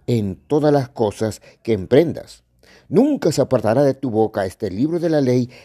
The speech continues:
sino que de día y de noche meditarás en él, para que guardes y hagas conforme a todo lo que en él está escrito, conforme, ¿por qué? Entonces harás prosperar tu camino y todo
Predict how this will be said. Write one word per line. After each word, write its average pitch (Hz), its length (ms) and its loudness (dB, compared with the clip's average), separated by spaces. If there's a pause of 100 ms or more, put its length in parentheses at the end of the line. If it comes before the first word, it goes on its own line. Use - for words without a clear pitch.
sino 196 500 0
que 117 140 -2
de 104 180 2
día 196 400 -2
y 147 160 0
de 104 180 -2
noche 127 480 0
meditarás 156 760 0
en 170 140 0
él, 131 260 -2 (340)
para 113 200 0
que 110 120 -6
guardes 135 500 0
y 135 140 2
hagas 104 240 -2
conforme 147 640 -4
a 95 100 -10
todo 143 320 -2
lo 131 140 0
que 110 120 -2
en 127 100 -2
él 127 100 0
está 120 300 -4
escrito, 113 540 -6 (360)
conforme, 110 840 0 (100)
¿por 127 240 2
qué? 165 300 2 (320)
Entonces 151 680 0
harás 107 300 -4
prosperar 120 540 -4
tu 143 200 -4
camino 104 580 -2 (300)
y 120 180 0 (200)
todo 110 480 2